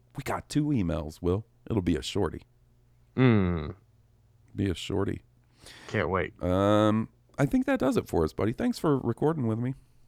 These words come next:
Speaker 2: Thank you for recording with me. I had a blast.
Speaker 1: <coughs> Yeah, it was a pretty fun one. Um, so, guys, uh, if you like our theme song, please be sure to check out the band that was kind enough to provide the music. They are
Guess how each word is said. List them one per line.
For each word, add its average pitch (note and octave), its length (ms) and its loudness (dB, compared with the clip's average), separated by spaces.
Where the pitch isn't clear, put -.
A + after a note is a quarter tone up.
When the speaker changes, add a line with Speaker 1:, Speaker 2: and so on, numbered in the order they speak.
Speaker 2:
Thank F3 220 2
you F3+ 40 0
for D3+ 140 4
recording C#3+ 360 4
with A#2+ 100 2
me. B2 220 2
I A2+ 80 -2
had B2+ 120 0
a - 20 -4
blast. G#2+ 520 -4
Speaker 1:
<coughs> - 200 2
Yeah, G#3+ 240 2
it E3 40 0
was G#2+ 120 -4
a F#2+ 80 -6
pretty - 180 -4
fun D#2+ 280 -4
one. C2+ 140 -8
Um, C#3 460 4
so, C3 220 2
guys, E2+ 440 4
uh, F2 420 2
if - 160 -2
you D#3+ 80 6
like C#3+ 240 4
our B2 120 6
theme A#2 280 0
song, C3 280 0
please F3+ 320 -4
be G2+ 140 -2
sure E2 220 0
to D2+ 80 -2
check D2+ 220 0
out D2 160 -2
the - 60 -6
band D2 380 0
that - 120 -2
was D2+ 140 -4
kind D#2 300 0
enough D2+ 300 0
to - 80 -16
provide D2+ 440 0
the D2+ 60 -8
music. D2+ 460 -2
They A2+ 200 4
are F#2+ 360 4